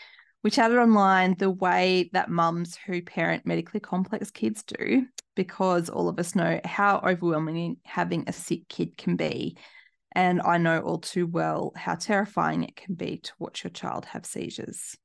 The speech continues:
Of course, I knew of Alba, the Australian baby delivered by a Ukrainian surrogate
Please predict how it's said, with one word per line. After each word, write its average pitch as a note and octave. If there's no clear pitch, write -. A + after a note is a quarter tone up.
Of G#3+
course, B3
I G#3
knew F3+
of E3
Alba, -
the F#3+
Australian F#3
baby E3
delivered F3+
by F3+
a F3+
Ukrainian F3+
surrogate E3+